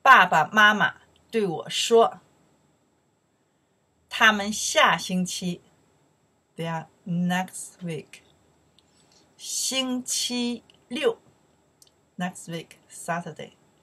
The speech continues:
来这儿, come here. 看我, visit to me. I say, "How you know that?" I tell you, my parents. I can say, "我爸爸妈妈打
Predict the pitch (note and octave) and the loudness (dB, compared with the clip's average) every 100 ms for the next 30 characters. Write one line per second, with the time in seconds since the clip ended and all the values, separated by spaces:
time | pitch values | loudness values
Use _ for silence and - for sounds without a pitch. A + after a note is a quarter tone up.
0 | _ _ _ F3 F3 G3+ - B3+ - D#3+ | _ _ _ 0 2 0 2 2 2 -2
1 | _ _ _ _ _ - F3+ F3 F3 - | _ _ _ _ _ -12 -8 -8 -8 -12
2 | D#3+ - _ _ _ _ _ _ - - | -12 -14 _ _ _ _ _ _ -12 2
3 | C4+ G#3+ E3 C3 A2+ - _ - F3 F3 | 4 4 0 -6 -6 -6 _ -16 -10 -8
4 | F3+ - D#3 - D#3+ - - E3 D#3+ F3+ | -8 -10 -16 -16 -20 -20 -14 -12 -12 -16
5 | _ _ _ _ _ _ _ _ F3+ E3+ | _ _ _ _ _ _ _ _ -14 -12
6 | F3 - - A3 A3+ A3 A#3+ A3 F#3+ - | -12 -14 -12 -10 -8 -8 -8 -12 -14 -20
7 | _ _ - - - D4+ C#4+ E3 E3 E3+ | _ _ -20 -20 -16 -12 -10 -8 -10 -12
8 | - B3+ A3 - - - - _ _ - | -10 -8 -8 -12 -14 -16 -18 _ _ -14
9 | D#3+ F#3 F#3 E3+ E3+ _ _ _ _ _ | -10 -10 -10 -10 -14 _ _ _ _ _
10 | _ _ _ _ - F#3+ F#3+ F3+ F#3 - | _ _ _ _ -8 2 6 6 4 -2
11 | - D4 G#3 F3+ C3+ - A3 A#3+ A#3+ - | 6 8 8 4 -2 -2 2 4 4 2
12 | - _ _ _ _ - - - | -6 _ _ _ _ 2 2 0